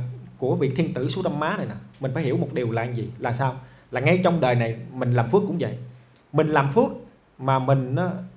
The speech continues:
không có, mình làm phước thiệt, đúng không? Mình làm phước, mình bố trí thí, mình trì giới,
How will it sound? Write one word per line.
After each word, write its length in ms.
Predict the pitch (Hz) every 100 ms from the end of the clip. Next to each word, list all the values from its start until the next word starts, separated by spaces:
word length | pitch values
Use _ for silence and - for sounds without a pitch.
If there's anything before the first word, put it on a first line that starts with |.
| -
không 340 | - 190 185 185
có, 440 | 214 220 208 180 156 143
mình 140 | 147 151
làm 140 | 139
phước 120 | 220 190
thiệt, 140 | 123 123 - - - - _ -
đúng 100 | 170
không? 80 | 160
Mình 160 | -
làm 100 | 135
phước, 100 | 160
mình 120 | 139 151
bố 100 | 190
trí 340 | 190 - 220 214
thí, 220 | 196 196
mình 120 | 170 -
trì 140 | 127
giới, 260 | 120 151